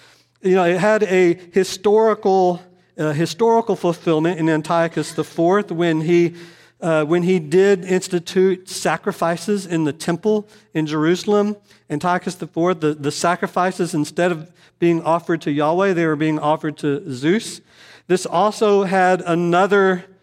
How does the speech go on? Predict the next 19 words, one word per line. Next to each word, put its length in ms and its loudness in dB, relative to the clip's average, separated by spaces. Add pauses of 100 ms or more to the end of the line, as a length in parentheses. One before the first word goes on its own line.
(400)
another, 960 2
uh, 280 -4
fulfillment 920 0 (180)
in 680 0 (220)
A 160 2
D 100 0
seventy, 760 0 (380)
when 440 0
the 180 0
temple 480 -2
was 220 -4
destroyed 560 -4
by 160 0
the 100 -2
Roman 320 0
occupation 720 -4
just 180 -10
shortly 640 -4
after 520 -4